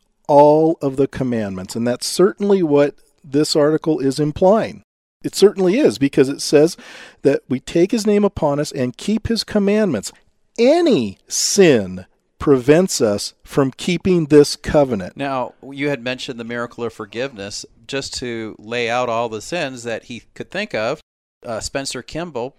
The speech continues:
Speaker 2: puts a list of eighty-five or ninety different items together and then says, "If I forgot to mention anything, don't forget, go back and,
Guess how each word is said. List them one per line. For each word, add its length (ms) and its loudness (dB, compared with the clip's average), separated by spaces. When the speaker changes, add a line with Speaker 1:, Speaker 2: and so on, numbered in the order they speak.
Speaker 2:
puts 300 -10
a 60 -4
list 360 -8
of 140 -8
eighty-five 680 -6
or 180 -12
ninety 340 -10
different 380 -12
items 380 -8
together 440 -8
and 140 -8
then 140 -12
says, 260 -6
"If 140 -8
I 80 -4
forgot 380 -4
to 80 -8
mention 380 -12
anything, 460 -12
don't 220 -8
forget, 400 -8
go 140 -6
back 380 -6
and, 180 -14